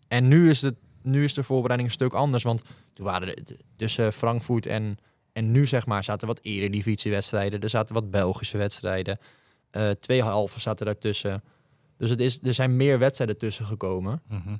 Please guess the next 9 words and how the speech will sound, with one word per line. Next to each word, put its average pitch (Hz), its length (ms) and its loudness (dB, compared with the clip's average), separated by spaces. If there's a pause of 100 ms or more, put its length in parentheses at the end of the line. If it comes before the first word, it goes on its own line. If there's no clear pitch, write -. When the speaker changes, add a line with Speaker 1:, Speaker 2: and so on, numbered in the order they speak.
Speaker 1:
Dus 110 240 -4 (560)
iets 135 200 0
minder, 135 680 6 (720)
ja, 117 280 -2 (300)
groot 135 600 0
blok 135 460 4
van 123 280 -4
trainen 131 360 0
eigenlijk. 104 500 -6